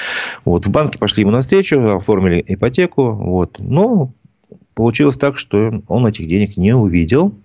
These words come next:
Он, э, стал бороться в судах, а в пятнадцатого января он записал видео на фоне городской администрации. Собственно говоря, и рассказал, что, э, в начале марта получил свидетельство вот это вот о деньгах,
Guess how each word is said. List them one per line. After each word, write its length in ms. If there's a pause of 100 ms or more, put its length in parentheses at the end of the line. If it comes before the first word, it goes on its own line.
(600)
Он, 160
э, 800 (600)
стал 380
бороться 400
в 40
судах, 480
а 340
в 180 (240)
пятнадцатого 480
января 200
он 80
записал 560
видео 400 (380)
на 60
фоне 260
городской 320
администрации. 580 (680)
Собственно 340
говоря, 220
и 20
рассказал, 460
что, 480
э, 480 (400)
в 40
начале 360
марта 280
получил 440
свидетельство 520
вот 160
это 160
вот 140
о 60
деньгах, 480